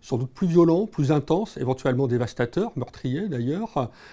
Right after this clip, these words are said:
avec à l'inverse des périodes de sécheresse plus longues, elles-mêmes plus intenses, et donc une ressource en eau qui devient de plus en plus tendue. Si on y ajoute le fait que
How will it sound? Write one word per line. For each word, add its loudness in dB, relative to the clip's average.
avec 2
à 4
l'inverse 0
des -2
périodes 0
de 0
sécheresse -6
plus -4
longues, 0
elles-mêmes 0
plus -6
intenses, -6
et -6
donc -2
une -2
ressource -8
en -4
eau -4
qui -12
devient -4
de -6
plus -6
en -2
plus -12
tendue. -10
Si -14
on 4
y 6
ajoute 0
le 0
fait -2
que -2